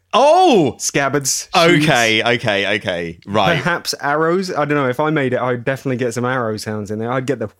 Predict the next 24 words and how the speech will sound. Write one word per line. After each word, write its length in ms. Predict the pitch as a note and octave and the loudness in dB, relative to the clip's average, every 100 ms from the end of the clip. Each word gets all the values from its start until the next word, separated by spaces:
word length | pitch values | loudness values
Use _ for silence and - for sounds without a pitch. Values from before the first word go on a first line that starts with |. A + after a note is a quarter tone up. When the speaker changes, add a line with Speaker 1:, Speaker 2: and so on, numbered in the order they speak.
| - | -18
Speaker 1:
Swooshes, 880 | G#2 - - B2+ B2 - E2 E2 E2+ | -10 -8 -2 -2 -4 -8 -8 -8 -8
yeah, 300 | F#2+ G2+ A2 | -4 -2 0
yeah. 520 | F2 F#2 G#2 E2+ E2 D#2+ _ _ _ _ | -2 -2 -4 -6 -10 -14 _ _ _ _
Yeah, 260 | A#2+ G#2 F#2 | -2 -2 0
I 180 | G#2+ A2+ | 0 0
use, 360 | G#2 F#2 E2 A2 | -2 -8 -10 -4
I've 280 | G#2+ G#2 E2+ | -2 -2 -4
used 300 | F2 - - | -8 -10 -6
gun 360 | F#2 F2+ F2+ F#2 | -6 -4 -10 -12
and 140 | F2+ | -14
sword 280 | - F2+ E2+ | -8 -8 -8
noises 640 | E2+ E2+ - E2+ E2+ - | -8 -10 -10 -12 -12 -16
on 240 | - F2 E2+ | -12 -12 -10
tunes 480 | - F2 D#2+ E2 - | -10 -10 -8 -10 -12
in 140 | E2+ | -12
the 80 | E2+ | -10
past, 500 | E2+ E2 E2 - - | -10 -8 -10 -12 -6
Speaker 2:
Well, 80 | - | -6
Speaker 1:
and 80 | - | -4
Speaker 2:
yeah. 160 | F#2 G2 | -4 -4
Speaker 1:
they're, 100 | F#2+ | -4
they're 100 | F#2+ | -4
brilliant. 580 | G2 F#2+ E2 D#2+ E2 - | -4 -4 -6 -10 -14 -10
So, 220 | G2 | -8